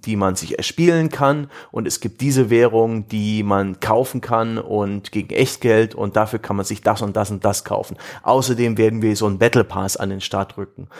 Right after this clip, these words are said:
und außerdem kann man Timesavers kaufen und Item Packs und wir haben diesen Year One Season Pass und wir erklären dir ganz genau, was man freispielen kann,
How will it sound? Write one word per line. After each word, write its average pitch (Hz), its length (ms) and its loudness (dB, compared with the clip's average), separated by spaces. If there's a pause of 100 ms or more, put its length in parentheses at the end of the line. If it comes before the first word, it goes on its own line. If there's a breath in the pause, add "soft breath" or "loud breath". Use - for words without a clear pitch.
(140 loud breath)
und - 160 -8
außerdem 113 360 2
kann 107 160 -2
man 104 140 0
Timesavers 117 720 0
kaufen - 360 -8
und - 200 -10
Item 117 320 0
Packs - 320 -10
und 104 160 -8
wir 110 100 -2
haben 101 320 -2
diesen 104 340 -6 (240 loud breath)
Year 120 420 2
One 117 300 4
Season 113 520 0
Pass 104 560 -2
und 98 440 -6
wir 104 140 -2
erklären 110 400 0
dir 107 120 -2
ganz 113 280 -2
genau, 107 440 2
was 110 180 0
man 101 100 -4
freispielen 110 720 0
kann, 101 420 -4